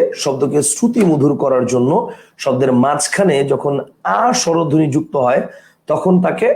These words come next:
অসমীকরণ বলে। আবার বলছি, একই স্বরের পুনরাবৃত্তি দূর করে, অর্থাৎ এখানে দুইটা বিষয়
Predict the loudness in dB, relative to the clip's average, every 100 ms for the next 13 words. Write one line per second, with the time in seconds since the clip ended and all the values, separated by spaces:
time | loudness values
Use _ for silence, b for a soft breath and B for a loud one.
0 | -2 -4 -2 0 0 0 0 0 -2 -8
1 | _ -2 0 0 0 0 -2 B B B
2 | B -2 0 2 2 2 0 2 2 0
3 | 2 2 2 2 2 2 2 4 2 0
4 | 0 0 0 -2 -2 -6 -18 _ _ _
5 | _ _ _ _ _ _ _ -12 -4 0
6 | 2 2 2 0 2 2